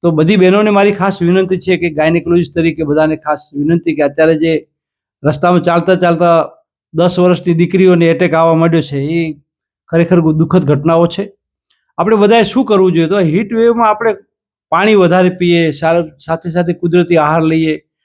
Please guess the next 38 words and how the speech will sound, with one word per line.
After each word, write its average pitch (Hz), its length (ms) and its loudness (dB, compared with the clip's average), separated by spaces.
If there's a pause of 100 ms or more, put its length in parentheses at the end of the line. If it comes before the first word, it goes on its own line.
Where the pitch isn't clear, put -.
(300)
પેસ્ટિસાઇડવાળા 190 760 2
જે 185 120 0
ખોરાક 180 420 -2 (220)
મળતા 156 360 -2
હોય 170 160 2
છે 165 120 -2
એના 170 140 0
કારણે 165 320 0
અત્યારે 160 480 0
લોકો 165 260 -6
બહારથી 160 440 -2
જે 160 320 -2 (460)
જંક 196 340 0
ફૂડ 202 180 0
ખાય 165 260 -2
છે 156 180 -4
અને 170 240 0
જે 180 100 0
પેક 202 300 -2 (160)
જે 202 80 0
ફૂડ 190 300 -2
છે, 160 220 -6
જે 151 340 -6 (400)
પડીકામાં 185 440 2
જે 170 100 2
વેચાય 165 360 2
છે, 151 100 -6
એવા 156 160 2
બધા 151 220 -2
જે 151 300 -8 (520)
પામોલિન 165 420 2
ઓઇલમાંથી 165 440 2
બનતા 147 280 0
ખોરાક 151 440 -4
ખાય 160 140 0
છે, 160 140 -8
એના 147 140 -2
કારણે 143 400 -4